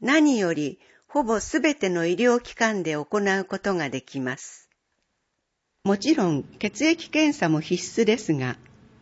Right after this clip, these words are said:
迅速な治療が何より重要です。症状や病歴を考慮した上で、心電図で典型的な所見がある、もしくは強く疑う場合には、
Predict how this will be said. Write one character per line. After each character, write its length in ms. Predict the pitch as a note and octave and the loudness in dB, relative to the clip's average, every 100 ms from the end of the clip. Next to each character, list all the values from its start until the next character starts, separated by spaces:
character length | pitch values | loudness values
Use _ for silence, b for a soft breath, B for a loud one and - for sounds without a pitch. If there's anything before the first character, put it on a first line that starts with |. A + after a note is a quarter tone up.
| - - | -20 -16
迅 260 | - A#3+ C#4+ | -2 2 2
速 300 | C#4+ C#4 C#4 | 0 -4 -2
な 160 | B3+ B3 | -2 -2
治 140 | A#3 | -4
療 300 | G#3+ A3+ G#3+ | 0 2 2
が 240 | G3+ G3+ - | 0 -2 -2
何 320 | A3+ D4 C4 | 0 2 2
よ 100 | G3+ | 0
り 180 | D3+ C3+ | -2 -6
重 320 | D#3 E3+ E3+ | -4 -4 -2
要 220 | D#3+ D3 | -2 -2
で 160 | C#3 C#3 | -4 -8
す。 240 | - - _ _ _ _ _ - | -10 -20 _ _ _ _ _ -18
症 360 | - D4+ D#4+ | -4 0 0
状 240 | C#4 D#4+ C#4 | 0 0 0
や 320 | F#3 C#3+ F#3+ | 0 -2 -2
病 260 | G3 C4 C#4 | 2 2 2
歴 300 | C4 - A#3 | -2 -2 -2
を 80 | A3+ | -2
考 240 | - C4+ | 0 0
慮 200 | A#3+ F#3 | 0 -2
し 80 | F3+ | -4
た 200 | - D3+ | -4 -4
上 220 | D#3 D#3+ | -4 -6
で、 260 | C#3+ C#3 C3 b b b b | -4 -6 -8 b b b b
心 400 | - C4+ D4 C#4+ | -4 2 2 2
電 260 | C#4+ C#4 | 2 0
図 140 | G3 E3+ | 0 0
で 200 | D#3 - | 0 -2
典 340 | - B3+ D4 | -2 0 0
型 240 | C#4 C#4+ C#4 | -2 -4 -4
的 260 | B3+ - | -6 -4
な 140 | B3 A#3 | -4 -4
所 140 | A3 | -6
見 340 | - A3 G#3 | -4 -4 -2
が 140 | F#3 F3+ | -2 -4
あ 80 | D#3+ | -4
る、 200 | B2 - _ _ _ _ - | -10 -20 _ _ _ _ -6
も 180 | - D4 | -2 -2
し 160 | - | -2
く 160 | - F3 | -4 0
は 180 | E3 E3 B B B | 2 0 B B B
強 260 | - D4+ D#4+ | -4 0 2
く 180 | D#4 E3 | 2 0
疑 520 | E3 A3 G#3+ G#3+ G#3 | 2 2 2 2 2
う 60 | G3+ | 0
場 220 | G3 G3 | 0 0
合 80 | G3 | -2
に 200 | G3 G3 | -6 -6
は、 240 | D#3 D3 | -6 -6